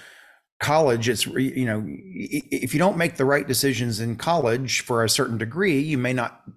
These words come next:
you may find it much harder to get into that path. It's still possible in this era to get into a tech sector job from many different paths. And so that's, that's a good thing, because tech is changing so fast.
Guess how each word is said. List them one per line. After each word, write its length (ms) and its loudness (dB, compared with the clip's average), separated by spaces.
you 80 -4
may 120 2
find 160 0
it 60 -4
much 160 -4
harder 340 0
to 80 -4
get 220 -2
into 180 -2
that 280 -6
path. 500 -2
It's 140 0
still 260 2
possible 640 0
in 180 -2
this 260 2
era 280 0
to 80 -6
get 220 -2
into 260 -4
a 60 -6
tech 260 -4
sector 360 -4
job 400 -2
from 160 0
many 220 2
different 340 -4
paths. 320 -4
And 100 -6
so 100 -2
that's, 260 0
that's 180 4
a 40 4
good 280 2
thing, 320 -10
because 300 -4
tech 240 -2
is 80 -2
changing 320 -2
so 240 2
fast. 440 -2